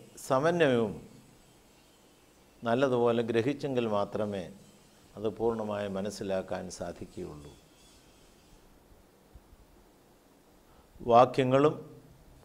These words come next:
സംഭവങ്ങളുമെല്ലാം ഇൻഡിപെൻഡൻ്റ് ആണ്, എന്നാൽ ഇൻ്റർഡിപെൻഡൻ്റ് ആണ്, അതുപോലെ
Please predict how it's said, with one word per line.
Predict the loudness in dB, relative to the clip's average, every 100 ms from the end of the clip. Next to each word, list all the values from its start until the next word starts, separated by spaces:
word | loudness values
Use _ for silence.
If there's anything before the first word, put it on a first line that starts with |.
| -20 _ -20 -20 -20 -20 -4
സംഭവങ്ങളുമെല്ലാം | 0 0 4 6 6 4 4 4 4 2 2 -8 -20 -20 -20 -20 -20 -20 -20 -20 -8
ഇൻഡിപെൻഡൻ്റ് | -4 4 4 6 4 4 2 0 -2
ആണ്, | -6 -12 -14 -20 -20 -20 -20 -20 -20 -12
എന്നാൽ | 0 2 2
ഇൻ്റർഡിപെൻഡൻ്റ് | 2 4 6 4 2 0 0 0 -2
ആണ്, | -2 -6 -12 -16 -20 -20 -20 -8
അതുപോലെ | -2 4 4 4